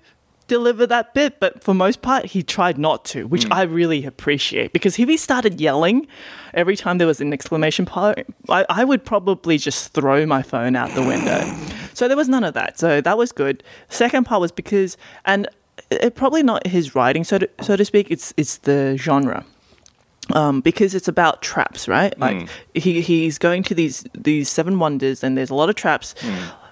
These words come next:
Speaker 1: Uh, I will, I will talk about the traps later, but the fact that there's traps means that he has to,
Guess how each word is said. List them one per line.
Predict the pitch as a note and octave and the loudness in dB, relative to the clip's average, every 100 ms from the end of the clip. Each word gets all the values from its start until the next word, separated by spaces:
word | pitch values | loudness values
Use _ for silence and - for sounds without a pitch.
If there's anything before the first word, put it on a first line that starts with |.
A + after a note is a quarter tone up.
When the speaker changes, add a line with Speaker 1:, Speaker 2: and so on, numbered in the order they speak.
| - | -4
Speaker 1:
Uh, | - C#3 - - - - | 0 2 2 0 -2 0
I | C#3 | 0
will, | D3 D3+ D3+ D3+ _ | 2 0 2 0 _
I | C#3 | -2
will | C#3 | -2
talk | C#3 D#3 - | -4 -2 -2
about | F#3+ G3 - _ - | 0 -2 -2 _ -12
the | |
traps | G3 - - - B2 - - - | -10 -10 -14 -4 0 0 -4 -4
later, | A#2+ A#2 A#2+ D#3+ - - | 0 0 0 -2 -6 -2
but | E3+ | 0
the | E3+ | 2
fact | G#3 - | -2 -4
that | F#3+ | -2
there's | F3 E3 | -2 -2
traps | - E3+ - - | -2 -2 -2 -8
means | E3+ E3 D#3+ | -4 -2 -2
that | D#3 | -4
he | C#3+ E3 | -4 -6
has | D3+ - D#3 - | -4 -4 -4 -4
to, | - - D#3+ D3+ | -12 -6 -4 -2